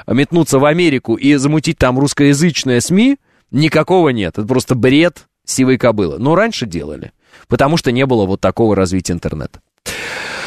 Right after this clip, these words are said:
А, тебе как будто хочется в это верить, что все уехавшие моют туалеты, других работ там нет, только туалеты, говорит харьковчанин.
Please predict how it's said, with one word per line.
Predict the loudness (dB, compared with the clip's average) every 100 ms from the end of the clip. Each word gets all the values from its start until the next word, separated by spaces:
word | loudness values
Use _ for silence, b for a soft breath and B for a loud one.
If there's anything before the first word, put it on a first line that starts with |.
| B B 0
А, | 2 2
тебе | 0 0 0
как | -2
будто | -2 0 0
хочется | 2 2 0 0 0
в | 0
это | 0 0
верить, | 2 0 0
что | -2 -2
все | 0 2
уехавшие | 2 2 0 -2 0 0
моют | 2 2 0
туалеты, | 0 2 2 0 -2
других | -2 0 0 0
работ | 0 0 -2
там | 0 0 2
нет, | 0 0 2
только | 0 2 0
туалеты, | 2 2 2 0 0
говорит | -2 -2
харьковчанин. | -2 0 -2 0 0 0